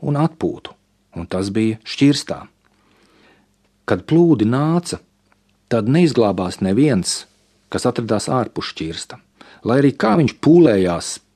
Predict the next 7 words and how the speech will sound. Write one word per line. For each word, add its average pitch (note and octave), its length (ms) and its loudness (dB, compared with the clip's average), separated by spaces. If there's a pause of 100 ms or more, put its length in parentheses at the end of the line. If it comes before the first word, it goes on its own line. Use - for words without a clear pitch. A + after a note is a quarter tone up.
peldēt A#2+ 440 0
uz, F#2 280 -2
uz, F#2+ 420 -2
eh, F2+ 220 -2
dažādiem G2 640 0
paštaisītiem F#2+ 1040 -2 (260)
peldlīdzekļiem, F#2+ 880 -2